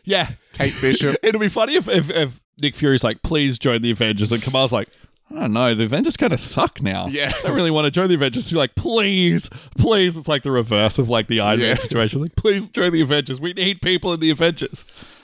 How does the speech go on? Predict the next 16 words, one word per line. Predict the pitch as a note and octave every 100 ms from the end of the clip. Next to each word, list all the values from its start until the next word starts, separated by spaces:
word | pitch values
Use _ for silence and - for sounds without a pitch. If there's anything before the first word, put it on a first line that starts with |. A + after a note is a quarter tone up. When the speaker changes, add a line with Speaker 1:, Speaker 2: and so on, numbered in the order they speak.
| _ -
Speaker 2:
Yeah. | A#2+ A2+ F2 _ _ -
Well, | C3+
I |
like | D3+ D3+
that | B2+ A#2
happening. | A2 G#2 G#2+ A2
Uh, | A#2 A#2 A#2 A#2+
<laughs> |
Monica, | C#3 F3 F3 D3 C#3
what | C#3
are | E3
we | D#3+
gonna | D3
do | C3
with | C3
Monica? | G#2+ A#2+ C3 F#2+